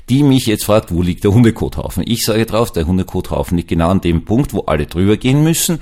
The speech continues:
nämlich genau vor der Portierloge, dort, wo es gut beleuchtet ist und eigentlich hervorragend zu sehen ist, wenn man am Boden schaut.“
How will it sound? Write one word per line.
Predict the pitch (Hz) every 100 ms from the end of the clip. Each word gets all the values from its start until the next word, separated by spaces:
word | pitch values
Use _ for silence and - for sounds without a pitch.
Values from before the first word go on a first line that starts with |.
| - - 87
nämlich | 101 117 110
genau | 82 78 87
vor | - 85
der | 87
Portierloge, | - 82 - 101 90 85 135 - -
dort, | 98 104 -
wo | 85
es | 90 -
gut | 92 -
beleuchtet | 80 76 110 - 127
ist | 135 -
und | -
eigentlich | 87 95 92
hervorragend | - 95 90 80 76
zu | 78
sehen | 95 110
ist, | 117 -
wenn | 82
man | 90 -
am | 85 82
Boden | 85 87 87
schaut.“ | - 98